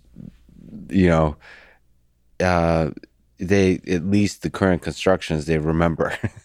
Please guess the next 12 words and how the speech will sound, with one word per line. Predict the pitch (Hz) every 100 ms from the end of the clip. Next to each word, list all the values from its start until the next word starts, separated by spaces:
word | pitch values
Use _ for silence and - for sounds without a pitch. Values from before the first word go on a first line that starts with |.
| - - - 147 - _ 139 139 131 - -
You | 104
don't, | 104 104
you | 101 104
don't | 110
get | 107 110
to |
experience | 98 - - 101 101 92 87
the | - 82
joy | 80 90 90
of | 87 -
teaching, | - 87 - 82 80 82 80
um, | 78 78 76